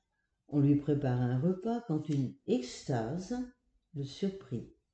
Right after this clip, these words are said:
Il contemple le ciel ouvert, il en descendait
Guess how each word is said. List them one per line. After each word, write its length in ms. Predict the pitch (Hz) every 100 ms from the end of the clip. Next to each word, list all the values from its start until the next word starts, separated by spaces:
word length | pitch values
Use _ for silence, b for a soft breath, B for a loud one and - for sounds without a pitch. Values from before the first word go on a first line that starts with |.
| _ _ - - - -
Il 180 | 123 -
contemple 680 | - 175 165 190 226 247 151
le 80 | 139
ciel 420 | - - 139 123
ouvert, 440 | 113 117 123 185 254 - _ _ _ _ -
il 180 | 180 175
en 100 | 160
descendait 760 | 147 202 - 185 156 147 131